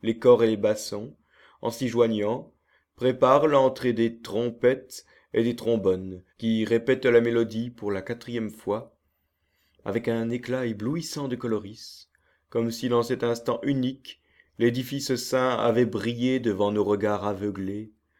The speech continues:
dans toute sa magnificence lumineuse et radiante. Mais le vif étincellement, amené par degrés à cette intensité de rayonnement solaire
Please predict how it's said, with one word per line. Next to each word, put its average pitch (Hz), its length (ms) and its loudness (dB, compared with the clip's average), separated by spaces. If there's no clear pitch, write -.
dans 101 260 -2
toute 110 400 -8
sa 107 200 0
magnificence 110 720 -4
lumineuse 101 760 -6
et 104 100 -4
radiante. 95 920 -8
Mais 98 400 -6
le 110 140 0
vif 160 340 -4
étincellement, 127 920 -2
amené 123 380 0
par 107 260 -2
degrés 110 460 2
à 107 60 4
cette - 240 -4
intensité 113 880 -4
de 110 80 0
rayonnement 110 480 2
solaire 107 680 -2